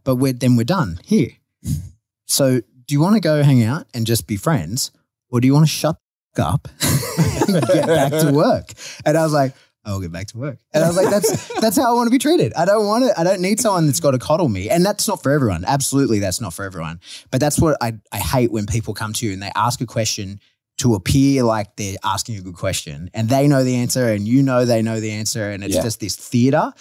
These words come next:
Speaker 1: It's like, "Hey, don't, let's not do this. Come to me with shit you really don't understand." But I think that's, like, an element of vulnerability where people, you know, like, I've come to you with, uh, three questions that you answered so easily.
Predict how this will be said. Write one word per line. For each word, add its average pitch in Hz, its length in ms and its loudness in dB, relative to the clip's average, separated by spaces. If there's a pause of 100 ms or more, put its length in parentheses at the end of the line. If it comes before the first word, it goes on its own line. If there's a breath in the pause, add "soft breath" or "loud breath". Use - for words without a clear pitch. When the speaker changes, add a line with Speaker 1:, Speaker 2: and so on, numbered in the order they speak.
(140 loud breath)
Speaker 1:
It's - 120 -4
like, 117 120 -2
"Hey, 131 240 0
don't, 123 240 -2
let's 139 180 0
not 131 160 0 (320)
do 113 100 0
this. 90 140 -2
Come 143 160 0
to - 80 0
me 156 120 4
with 131 220 2
shit 131 240 0
you 107 100 -6
really 113 200 0
don't 101 180 -4
understand." 95 520 -6 (320 loud breath)
But 139 100 2
I - 40 0
think 135 240 -2
that's, - 440 -4
like, 107 340 -2
an 104 200 -4
element 117 340 0
of 87 60 -10
vulnerability 101 680 -4
where 92 140 -6
people, 101 420 -4 (160)
you 120 140 0
know, 92 160 -2 (180)
like, 104 240 -2 (440 soft breath)
I've 117 100 -2
come 151 180 2
to 143 80 0
you 135 120 6
with, 110 180 -2
uh, 101 140 0 (100)
three 156 260 0
questions 127 500 0
that 101 280 0 (120)
you 120 260 2
answered 131 320 2
so 135 280 2
easily. 101 480 -2